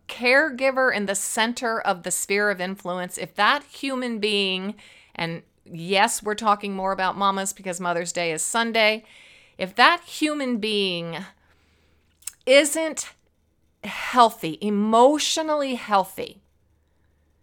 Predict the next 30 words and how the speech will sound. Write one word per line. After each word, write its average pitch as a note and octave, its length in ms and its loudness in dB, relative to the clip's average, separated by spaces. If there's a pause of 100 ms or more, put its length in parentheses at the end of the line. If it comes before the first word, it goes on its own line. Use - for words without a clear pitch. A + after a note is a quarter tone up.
(600)
or A#3+ 240 6
at B3 260 4
least E4 640 -2
committed C4+ 920 2 (560)
on C4+ 420 4
the A#3+ 180 4
journey A3+ 880 0 (200)
of F#3 120 0
emotional G#3 680 2
healing, F#3+ 760 -4 (1000)
ain't F4 160 -4
nobody E4+ 360 2
else D#4+ 280 2
gonna B3 220 -4
be B3 200 -4
healthy. B3+ 520 -2 (320)
It's C#4+ 240 -4
that D4+ 400 -4
critical. D4 480 -4
It's - 160 -6
that C#4 240 -4
important. A#3 640 -4
You G#3+ 80 -6
know C#4+ 180 -2
I D#4 80 2
pound C4 320 -2
the A#3 60 -4
table A3+ 360 -4
over E3 280 -2
it. - 160 -8